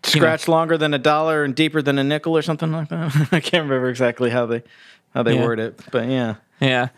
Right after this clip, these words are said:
Speaker 2: So, uh, but they're, then they're, then, you know, then she's looking over the gun footage and she's shooting at nothing.
Speaker 1: And she's like, "Well, this, this must not be my, my gun camera footage." And, uh, somebody,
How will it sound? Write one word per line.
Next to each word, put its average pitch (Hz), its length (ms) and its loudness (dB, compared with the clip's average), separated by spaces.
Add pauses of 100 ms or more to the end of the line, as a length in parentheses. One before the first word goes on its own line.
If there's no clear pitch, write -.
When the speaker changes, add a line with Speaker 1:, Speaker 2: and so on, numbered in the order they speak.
(140)
Speaker 2:
So, 165 600 0 (180)
uh, 135 480 2 (200)
but 151 140 0
they're, 160 160 2
then 170 140 0
they're, 196 200 0
then, 165 200 2
you 160 100 2
know, 147 80 2
then 160 100 0
she's 185 180 -2
looking 190 180 0
over 165 140 2
the 147 100 -2
gun 135 280 0
footage 120 480 0
and 131 120 0
she's 151 160 0
shooting 180 300 0
at - 80 -6
nothing. 139 460 0 (840)
Speaker 1:
And 127 160 -4
she's 117 180 -4
like, 117 120 0
"Well, 123 100 0
this, 131 240 -2
this 127 240 -2
must 135 220 0
not 135 200 0
be 131 160 0
my, 127 480 -2 (320)
my 127 180 0
gun 185 200 0
camera 101 380 -2
footage." 98 580 -4
And, 107 580 -6 (420)
uh, 104 420 -6
somebody, 113 680 -2